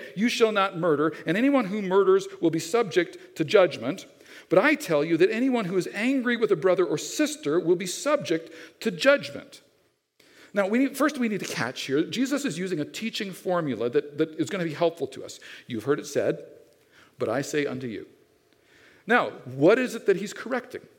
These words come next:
He just finished saying the Old Testament continues to be authoritative, that it continue, that he's come to fulfill it. Not a jot or a tittle is gonna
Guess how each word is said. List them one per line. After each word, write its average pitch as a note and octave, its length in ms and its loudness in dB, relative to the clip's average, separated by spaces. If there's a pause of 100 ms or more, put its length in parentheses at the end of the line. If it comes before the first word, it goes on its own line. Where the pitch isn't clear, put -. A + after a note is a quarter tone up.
(500)
He F3+ 120 -2
just G3+ 260 0
finished G#3 720 -2
saying F3 560 0
the D#3 60 4
Old G3+ 200 6
Testament G#3 420 -2
continues D#3+ 440 -6
to D3+ 80 -10
be C3 120 -4
authoritative, D3+ 800 0 (400)
that E3 80 6
it - 80 -4
continue, B3 420 -2
that D3+ 100 2
he's D#3 120 -4
come A3+ 140 -4
to F#3 60 -4
fulfill - 840 4
it. D3+ 240 0
Not F#3+ 140 0
a E3 40 0
jot G#3 260 4
or G3 80 2
a D#3+ 40 0
tittle B3 260 2
is D3+ 80 -4
gonna D#3 220 0